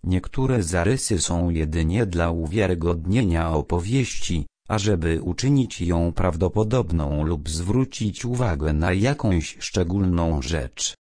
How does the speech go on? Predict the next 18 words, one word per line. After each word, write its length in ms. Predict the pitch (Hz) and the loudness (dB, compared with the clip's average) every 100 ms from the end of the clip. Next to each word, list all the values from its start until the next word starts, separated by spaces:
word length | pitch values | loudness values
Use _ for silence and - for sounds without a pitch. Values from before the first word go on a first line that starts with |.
| _ _ _ - | _ _ _ -12
W 120 | - | -2
tej 260 | 135 151 | 0 0
sprawie 640 | 135 - 123 135 117 127 113 | -2 -4 -2 0 2 2 0
okazuje 680 | 78 82 73 87 110 92 | -2 -2 -2 -2 0 0
się, 360 | 73 - 78 73 - _ | -2 -4 -2 -2 -6 _
że 200 | - 76 | -4 -4
każdy 540 | - 135 135 127 135 101 | -2 -2 -2 0 0 0
otrzymał 600 | 101 - 160 151 131 104 | 0 0 2 2 2 0
grosz, 540 | 80 85 87 - - - _ - | 0 2 2 -2 -6 -8 _ -4
a 80 | 82 | -4
gdyby 460 | 82 120 120 135 | 2 0 2 2
nikt 380 | 123 165 - - | 2 0 -4 -2
nie 200 | 135 95 | 0 0
szemrał, 680 | - 131 92 78 95 135 - _ - | 0 2 2 2 0 0 -4 _ -4
to 160 | 131 | -4
ktoś 500 | - - 143 139 - | -4 -4 -2 -2 0
mógłby 640 | 131 87 80 87 92 85 78 | 2 2 0 0 0 0 0
powiedzieć: 920 | - 87 104 131 80 80 - - | 0 -2 0 -2 0 -4 -4 -6